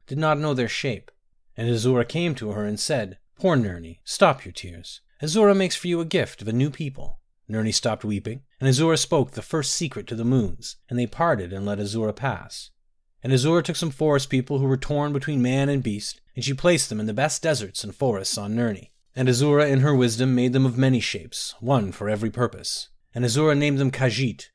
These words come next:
and told them her second secret, and taught them the value of secrets. And Azura bound the new Khajiit to the lunar lattice, as is proper for Nirni's secret defenders.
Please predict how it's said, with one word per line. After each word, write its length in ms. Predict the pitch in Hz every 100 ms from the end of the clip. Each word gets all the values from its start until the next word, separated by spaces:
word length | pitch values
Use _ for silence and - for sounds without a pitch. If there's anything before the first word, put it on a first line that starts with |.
| _
and 100 | 104
told 200 | 139 131
them 100 | 123
her 100 | 120
second 360 | - 165 -
secret, 480 | 95 - 95 101 - _
and 100 | 98
taught 300 | - 143 139
them 160 | 95 87
the 80 | 90
value 320 | 107 101 95
of 80 | 90
secrets. 580 | 127 120 - - - - _ _ _
And 100 | 117
Azura 320 | 117 139 143
bound 340 | 135 139 147 147
the 80 |
new 140 | 143 143
Khajiit 460 | 143 139 117 131
to 100 | 131
the 80 | 127
lunar 320 | 117 131 139
lattice, 540 | 135 117 95 87 - - _
as 140 | 113
is 100 | 107
proper 440 | - 165 156 131 -
for 180 | - 101
Nirni's 340 | 110 107 101
secret 320 | - 123 95
defenders. 600 | 95 - 117 95 104 -